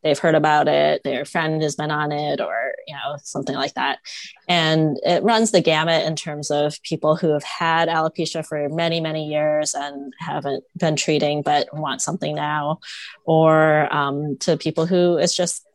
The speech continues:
started happening to. Um, and people, and then so people that I have to introduce it to, um,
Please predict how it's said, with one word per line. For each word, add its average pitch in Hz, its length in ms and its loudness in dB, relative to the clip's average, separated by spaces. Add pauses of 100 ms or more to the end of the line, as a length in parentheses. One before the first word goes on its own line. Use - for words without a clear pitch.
started 175 440 0
happening 143 400 -8
to. - 300 -4 (520)
Um, 160 520 2 (100)
and 175 580 2 (440)
people, 208 480 2
and 214 160 2
then 214 160 -2
so 240 120 -4
people 262 340 -2
that 202 120 -2
I 185 140 0
have 196 180 -10
to 180 100 -8
introduce 180 560 -2
it 190 220 0
to, 165 460 0 (800)
um, 165 500 -4